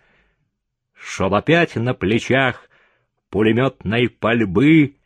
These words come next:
как штыком, строкой просверкав.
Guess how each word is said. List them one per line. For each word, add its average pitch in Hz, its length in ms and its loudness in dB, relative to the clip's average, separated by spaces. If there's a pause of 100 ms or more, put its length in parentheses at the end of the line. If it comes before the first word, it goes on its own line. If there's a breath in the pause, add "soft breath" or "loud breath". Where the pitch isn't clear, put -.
(480)
как - 240 -8
штыком, 131 960 -2 (380 soft breath)
строкой - 960 -2
просверкав. - 1200 -10